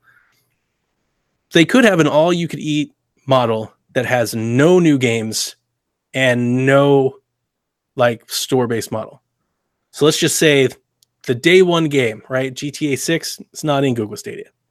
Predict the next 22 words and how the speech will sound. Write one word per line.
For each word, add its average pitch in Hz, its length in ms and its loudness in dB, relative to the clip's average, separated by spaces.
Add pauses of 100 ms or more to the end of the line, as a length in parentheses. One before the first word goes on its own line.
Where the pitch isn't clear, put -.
(1000)
But 147 100 2
let's 160 180 -2
say 143 320 4
every 143 800 0 (480)
game 139 240 0
from 120 200 -4
last 117 420 -2
year 110 260 -10 (280)
is 113 160 -6
in 113 120 -4
the 107 60 -6
subscription 107 480 -10
service. - 300 -14
And 131 60 -4
let's 123 80 -4
say 139 100 4
the 127 60 2
subscription 135 460 -2
service 123 320 -2
is 113 140 -10
really 113 160 -6
cheap. - 340 -10